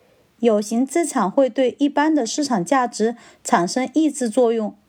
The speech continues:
而不是价值的来源。来看一个很一般的例子：如果 A 公司每股二十美元的账面值赚取的利润是四美元，而 B 公司每股一百美元的账面值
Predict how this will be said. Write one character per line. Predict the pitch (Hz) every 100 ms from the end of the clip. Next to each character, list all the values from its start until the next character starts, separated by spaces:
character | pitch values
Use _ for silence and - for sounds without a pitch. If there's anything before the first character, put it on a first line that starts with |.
| _ _ _ _
而 | 233 240
不 | 240
是 | 269 302
价 | - 302 269
值 | -
的 | 233
来 | 208 196 233
源。 | 214 202 214 - _ _ _ _ _ _
来 | 233 233
看 | 277 320 277
一 | 269
个 | 285 269
很 | 233 196
一 | 277
般 | 294 302
的 | 330
例 | 285 262
子： | 214 - - - _ _ _ _ _ _ _
如 | 262 311
果 | 302 240
A | - 285
公 | 302 311
司 | 294 302 302 294
每 | 233 269
股 | 277 220
二 | 285 285
十 | - 254
美 | 214
元 | 202 196 226
的 | 226
账 | 214 311 269
面 | 277 233
值 | 220 208 220 240 _ _ -
赚 | 339 285
取 | - 196
的 | 196
利 | 294
润 | 269 240 220
是 | - 254 220 - _ -
四 | - 349
美 | 262 196
元， | 185 180 220 - _ _
而 | 226 240
B | 247 311 302
公 | 311
司 | 294 - 302
每 | 247 240
股 | 285 214 -
一 | 302
百 | 247 262
美 | 247 196
元 | 190 220
的 | 226
账 | 226 294
面 | 269 247 233
值 | 208 208 233